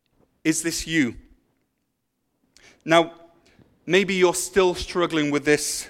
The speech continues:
with this concept of pride and maybe thinking that even you could be prideful, but understand this, that pride by its nature is really deceptive. You might be infected and you're only just realizing it. You might be the person who's, who's described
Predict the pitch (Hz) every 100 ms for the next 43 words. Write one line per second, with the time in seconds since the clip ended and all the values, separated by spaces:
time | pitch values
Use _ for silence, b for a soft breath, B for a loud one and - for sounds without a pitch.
0 | - 147 147 - - 156 151 131 131 -
1 | 143 135 135 135 135 139 135 151 143 139
2 | 131 - 139 131 123 147 147 123 120 -
3 | 143 143 143 127 117 B B 160 156 151
4 | 143 160 139 123 - 139 - - 160 151
5 | 156 151 143 131 123 - 127 127 139 -
6 | - 117 107 b b b b - 123 120
7 | 143 139 135 131 - 139 - - 113 -
8 | b b 123 160 185 185 151 147 190 170
9 | 185 170 165 151 147 - 170 - - 139
10 | 123 - - b b b 139 135 135 147
11 | 147 147 135 143 - 127 196 185 123 107
12 | 120 117 123 156 175 165 B - 175 214
13 | 202 190 - - 175 175 - 147 156 143
14 | - 151 139 - - 165 156